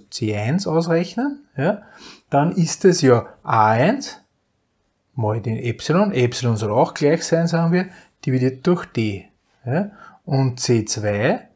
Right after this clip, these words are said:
sind A zwei mal Epsilon durch D.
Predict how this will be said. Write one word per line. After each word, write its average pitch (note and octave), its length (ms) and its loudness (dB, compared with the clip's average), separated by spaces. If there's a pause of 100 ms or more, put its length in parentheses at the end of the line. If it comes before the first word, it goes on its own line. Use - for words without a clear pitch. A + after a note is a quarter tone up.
(240)
sind F#3 420 0 (560)
A A2 400 0
zwei C3 360 0
mal F3 220 0
Epsilon F#3 720 0 (1120)
durch G#3+ 240 0
D. G2 400 -4